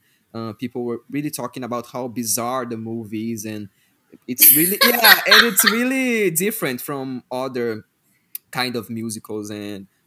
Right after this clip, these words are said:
Speaker 1: um, sci-fis that we saw. I, I, I am saying this by the trailer that I checked on YouTube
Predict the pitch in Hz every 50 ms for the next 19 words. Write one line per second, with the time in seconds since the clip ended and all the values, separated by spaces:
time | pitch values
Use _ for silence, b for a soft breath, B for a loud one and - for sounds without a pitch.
0 | _ - 101 101 101 101 98 98 98 98 98 - - 107 107 110 - - 107 104
1 | 107 107 - 107 107 - - 110 - - - 101 104 131 175 - _ _ _ _
2 | _ _ _ _ - - 127 147 - - 131 123 127 - _ - 113 127 139 139
3 | 131 120 - - - 135 127 127 120 113 123 117 110 104 117 113 117 117 - -
4 | - 123 117 117 117 110 110 107 107 104 107 107 110 107 107 107 104 104 98 92
5 | - - 107 101 - _ - 123 110 107 104 107 107 104 107 113 120 - - 143
6 | 151 147 147